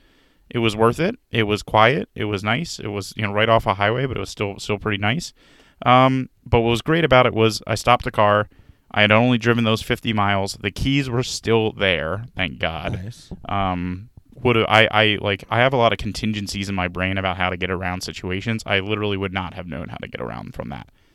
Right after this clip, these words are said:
Speaker 1: If I had lost those keys in
Speaker 2: Yeah.
Speaker 1: that moment, I'd have just been fucked.
Speaker 2: Done
Speaker 1: Like, just
Speaker 2: for.
Speaker 1: there's no coming back from it
Speaker 2: Certainly.
Speaker 1: kind of thing. So, um, yeah, it's go-, really glad that I stopped.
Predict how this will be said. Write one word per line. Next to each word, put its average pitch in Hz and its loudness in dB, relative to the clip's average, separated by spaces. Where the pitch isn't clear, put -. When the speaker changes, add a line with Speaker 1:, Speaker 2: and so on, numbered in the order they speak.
Speaker 1:
If - -14
I 104 6
had 107 4
lost 95 2
those 98 -4
keys 101 -6
in - -6
Speaker 2:
Yeah. 101 0
Speaker 1:
that 92 -6
moment, 117 -4
I'd 95 -2
have 95 -10
just 90 -10
been 87 -8
fucked. - -12
Speaker 2:
Done 107 4
Speaker 1:
Like, 87 -2
just 101 -2
Speaker 2:
for. - -6
Speaker 1:
there's 95 -10
no 98 0
coming - -8
back 92 -4
from 113 0
it - -4
Speaker 2:
Certainly. - -8
Speaker 1:
kind - -8
of - -10
thing. - -10
So, - -4
um, 107 -6
yeah, 107 0
it's - -18
go-, 120 -2
really 117 4
glad 113 4
that 117 0
I 127 0
stopped. - 0